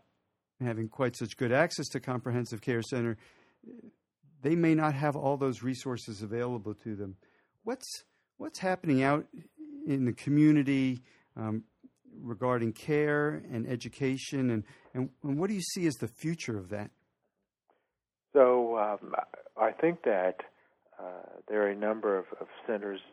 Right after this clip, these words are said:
Speaker 2: private centers, that do very good jobs of taking care of women with breast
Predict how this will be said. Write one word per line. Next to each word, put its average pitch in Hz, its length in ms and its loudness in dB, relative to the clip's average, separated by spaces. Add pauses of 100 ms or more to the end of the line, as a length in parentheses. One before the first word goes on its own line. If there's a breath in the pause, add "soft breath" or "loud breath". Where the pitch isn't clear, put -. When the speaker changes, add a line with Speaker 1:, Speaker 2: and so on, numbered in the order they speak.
(440 soft breath)
Speaker 2:
private 127 400 12
centers, 98 240 -2
that 95 120 -2
do 92 200 -6
very 107 240 6
good 95 200 0 (140)
jobs 82 400 4
of - 120 -6
taking 92 420 -10
care 82 180 0
of - 140 -4
women 82 300 -8
with - 200 -12
breast - 220 -2